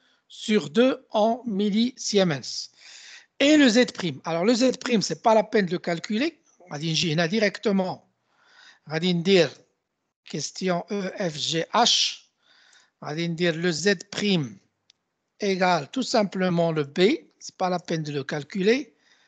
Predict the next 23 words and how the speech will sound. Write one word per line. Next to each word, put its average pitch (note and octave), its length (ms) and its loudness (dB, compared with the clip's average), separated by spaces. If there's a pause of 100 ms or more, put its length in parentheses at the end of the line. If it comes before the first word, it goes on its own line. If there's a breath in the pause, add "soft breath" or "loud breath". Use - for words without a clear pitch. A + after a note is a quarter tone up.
(440)
Égal F3+ 600 2 (420)
à F3+ 180 -2
ce - 100 -10
qu'on E3+ 180 -4
vient F3+ 280 -2
de F3+ 100 -4
trouver E3+ 400 -6
ici. - 360 -10 (2000 loud breath)
Alors, D#3+ 160 -2
la G#3+ 120 4
question C4 640 2
I, C#4 360 4 (300)
c'est - 560 0
justement B3 800 2
quel C4 320 -2
est C#4+ 140 0
le B3+ 160 -2
Y G#3+ 360 0
prime B3+ 400 0 (600)
sur A3+ 320 0
deux. D3 160 -8 (960)
Alors, D3+ 420 -6
euh, D#3 160 -2